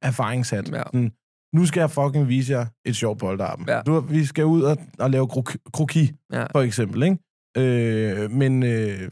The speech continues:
Speaker 1: øh, fun fact, den kører på roulette, så vi ved ikke, hvem der er nøgen i dag.
Speaker 2: Mm.
Speaker 1: Og så er det bare sådan, så spinder vi hjulet, og så må man ind og sætte sig nøgen, og så, er det,
Speaker 2: <laughs>
Speaker 1: så bliver man tegnet af kammeraterne.
Speaker 2: Ja, ja, ja.
Speaker 1: Et eller andet i den stil,
Speaker 2: Ja.
Speaker 1: ikke? Øhm, men de andre ting der, sådan noget som den der med at løbe op og ned ad strøget i en balletskørt
Speaker 2: Ja, ja,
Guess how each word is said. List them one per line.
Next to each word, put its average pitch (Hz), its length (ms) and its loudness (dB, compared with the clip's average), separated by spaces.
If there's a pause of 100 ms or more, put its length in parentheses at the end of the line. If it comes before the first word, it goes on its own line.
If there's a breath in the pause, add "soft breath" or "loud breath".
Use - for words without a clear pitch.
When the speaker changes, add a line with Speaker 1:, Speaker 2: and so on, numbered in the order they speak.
(120)
Speaker 1:
øh, 117 160 -2
fun 143 240 0
fact, 113 360 -4 (200)
den 131 140 0
kører 131 260 2
på 123 180 0
roulette, 131 460 0
så 135 120 -4
vi 127 140 0
ved 151 120 2
ikke, 131 100 0
hvem 120 140 -2
der 113 80 -2
er 113 40 -2
nøgen 107 240 -2
i - 40 0
dag. 131 200 2
Speaker 2:
Mm. 113 80 0
Speaker 1:
Og 117 100 -4
så 127 100 0
er 131 40 2
det 127 100 0
bare 113 240 0
sådan, 113 260 0
så 131 180 -4
spinder 147 320 0
vi 139 80 2
hjulet, 190 300 2
og 156 80 2
så 165 80 0
må 160 80 4
man 143 160 4
ind 151 140 4
og 151 100 4
sætte 143 200 0
sig 143 120 2
nøgen, 131 400 2
og 131 120 -4
så, 139 100 -2
er 143 40 2
det, 131 240 -2
Speaker 2:
<laughs> - 40 -6
Speaker 1:
så 160 100 0 (140)
bliver 143 160 0
man 127 140 0
tegnet 113 280 0
af 120 80 0
kammeraterne. 104 520 -2
Speaker 2:
Ja, - 60 -8
ja, - 60 -8
ja. 139 40 0
Speaker 1:
Et 139 40 2
eller 120 100 -2
andet 113 160 0
i 98 80 -6
den 87 80 -6
stil, - 160 -12
Speaker 2:
Ja. 120 100 -4
Speaker 1:
ikke? 165 200 -2 (520)
Øhm, 120 520 0
men 131 220 0
de 135 120 0
andre 170 240 2
ting 110 300 -4
der, 82 220 -4 (360)
sådan 127 180 0
noget 110 160 0
som 104 220 -2 (180)
den 110 140 0
der 101 100 -2
med 101 320 -2
at 104 180 -2
løbe 98 220 -2
op 98 80 -2
og 101 60 -4
ned 98 120 -2
ad 101 60 -2
strøget 101 420 -2
i 101 40 -4
en 98 80 -4
balletskørt 92 520 -6
Speaker 2:
Ja, 87 60 -6
ja, - 40 -10